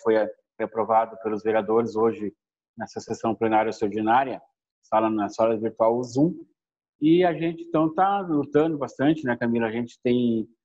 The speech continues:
trabalhado bastante, eh, juntamente com os vinte e um vereadores. Estivemos também lá no Hospital Regional, conversando com o diretor do Hospital Regional, eh, fazendo o nosso papel, que é de fiscalizar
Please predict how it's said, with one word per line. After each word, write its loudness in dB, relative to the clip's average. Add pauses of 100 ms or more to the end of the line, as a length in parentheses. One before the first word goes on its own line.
(140)
trabalhado 2
bastante, -2
eh, 0 (400)
juntamente -6
com -2
os -4
vinte -2
e -12
um -4
vereadores. 2 (500)
Estivemos 0
também 2
lá 4
no -2
Hospital -2
Regional, 0 (380)
conversando -4
com -14
o -16
diretor -4
do -6
Hospital -2
Regional, -2 (380)
eh, -2
fazendo 0
o 0
nosso 0
papel, 2
que -6
é -2
de 0 (360)
fiscalizar 0